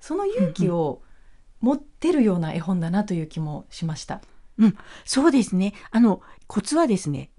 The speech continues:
Speaker 2: ダメ元で聞いちゃう。
Speaker 1: <laughs>
Speaker 2: だ-、そしたらば、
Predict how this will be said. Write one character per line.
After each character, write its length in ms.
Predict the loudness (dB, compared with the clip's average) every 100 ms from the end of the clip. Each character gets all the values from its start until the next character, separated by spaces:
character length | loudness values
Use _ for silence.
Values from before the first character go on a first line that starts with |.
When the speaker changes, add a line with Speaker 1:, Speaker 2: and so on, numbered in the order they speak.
| -10 0
Speaker 2:
ダ 140 | 4
メ 160 | 6 8
元 260 | 6 6
で 100 | 4
聞 240 | 4 2 2
い 40 |
ち 140 | 4
ゃ 60 | 2
う。 100 | 0
Speaker 1:
<laughs> 1400 | -4 -4 -8 -8 -6 -8 -8 -12 -16 -20 -20 -16 -16 -2
Speaker 2:
だ-、 140 | -2 -2
そ 160 | 0 0
し 140 | 2
た 100 | 0
ら 100 | 2
ば、 300 | 4 2 2